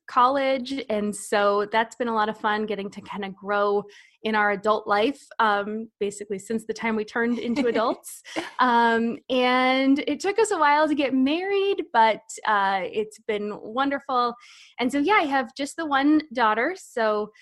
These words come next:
Speaker 1: but she keeps us busy. She's, uh, she's a busy one. <laughs>
Speaker 2: Yeah, I bet. And seven years old, that's such a fun age 'cause they're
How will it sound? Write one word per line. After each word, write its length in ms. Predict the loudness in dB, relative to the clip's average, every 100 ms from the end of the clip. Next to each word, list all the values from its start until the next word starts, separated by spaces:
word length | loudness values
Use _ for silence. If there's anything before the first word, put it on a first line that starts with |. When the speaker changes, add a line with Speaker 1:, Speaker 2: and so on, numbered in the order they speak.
| -20 _
Speaker 1:
but 100 | -14
she 120 | -12
keeps 260 | -4 -4 -4
us 120 | -4
busy. 360 | -2 -2 -4 -10
She's, 440 | -10 -8 -6 -4
uh, 240 | -6 -6 -10 -18 _
she's 320 | -16 -14 -10
a 120 | -10 -6
busy 220 | -6 -6
one. 260 | -8 -10 -12 -4
<laughs> 300 | -2 -2 0
Speaker 2:
Yeah, 260 | 2 4 4
I 160 | 2
bet. 300 | 2 2 2 2
And 160 | 0
seven 240 | 2 2 4
years 220 | 2 2
old, 160 | 2
that's 200 | 2 0
such 160 | -2 -4
a 60 | 0
fun 220 | 0 0
age 280 | -2 -6 -6
'cause 160 | -2
they're 240 | 0 0